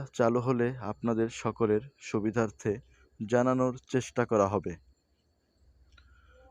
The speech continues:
মরিশাসে আসার ক্ষেত্রে কারো কথায় বিভ্রান্ত না হয়ে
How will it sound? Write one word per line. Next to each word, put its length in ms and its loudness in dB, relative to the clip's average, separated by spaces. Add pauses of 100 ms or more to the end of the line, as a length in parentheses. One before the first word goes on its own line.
(1000)
মরিশাসে 580 0
আসার 340 2
ক্ষেত্রে 400 0 (240)
কারো 280 4
কথায় 420 -2 (140)
বিভ্রান্ত 520 -2 (140)
না 160 4
হয়ে 260 6